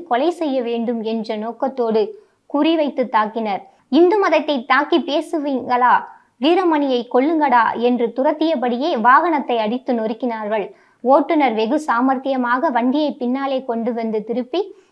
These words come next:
வெகு விரைவாக தம்மம்பட்டி காவல் நிலையத்திற்கு முன் கொண்டு வந்து நிறுத்திவிட்டனர். அன்று ஓட்டுநரின் சாமர்த்தியம்தான் ஆர் எஸ் எஸ் காலிகளிடமிருந்து தமிழர் தலைவர் ஆசிரியரை மயிரிழையில் உயிர் தப்பிக்க வைத்தது.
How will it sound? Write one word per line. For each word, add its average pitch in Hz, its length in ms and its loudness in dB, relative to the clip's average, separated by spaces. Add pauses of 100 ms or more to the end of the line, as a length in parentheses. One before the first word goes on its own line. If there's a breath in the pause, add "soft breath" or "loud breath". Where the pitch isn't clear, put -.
வெகு 269 400 2
விரைவாக 269 560 0
தம்மம்பட்டி 254 640 0
காவல் 247 360 0
நிலையத்திற்கு 226 560 -8
முன் 240 200 -2
கொண்டு 240 320 -2
வந்து 233 220 -4
நிறுத்திவிட்டனர். 208 800 -8 (340 soft breath)
அன்று 226 320 2 (100)
ஓட்டுநரின் 262 540 0 (100)
சாமர்த்தியம்தான் 240 880 -2 (320 loud breath)
ஆர் 269 240 2
எஸ் 302 160 -2
எஸ் 262 200 -6
காலிகளிடமிருந்து 220 920 -2
தமிழர் 247 440 -4
தலைவர் 220 300 -4
ஆசிரியரை 220 640 -4 (400 soft breath)
மயிரிழையில் 294 720 2
உயிர் 247 340 -4
தப்பிக்க 226 440 -6
வைத்தது. 202 440 -4